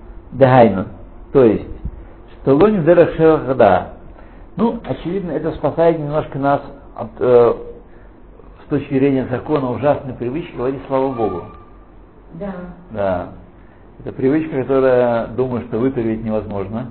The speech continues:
Speaker 2: Машинально, да,
Speaker 1: Это невозможно никогда. И было бы худо нам всем, если бы это не была хвала Богу. Слава Богу, правда мы говорим? Ну так, э, значит, это не лон лаватала.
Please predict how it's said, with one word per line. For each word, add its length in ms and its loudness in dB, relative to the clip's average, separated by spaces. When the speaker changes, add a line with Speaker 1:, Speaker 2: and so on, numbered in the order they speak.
Speaker 2:
Машинально, 680 -14
да, 40 -8
Speaker 1:
Это 160 0
невозможно 580 -4
никогда. 720 0
И 420 0
было 320 4
бы 260 4
худо 480 -2
нам 340 -2
всем, 300 0
если 420 -4
бы 60 -4
это 160 -4
не 80 -6
была 240 2
хвала 360 2
Богу. 340 -2
Слава 280 8
Богу, 380 0
правда 320 0
мы 100 -4
говорим? 320 -4
Ну 120 -8
так, 220 -8
э, 400 -6
значит, 360 -10
это 140 -6
не 140 -2
лон 360 0
лаватала. 600 0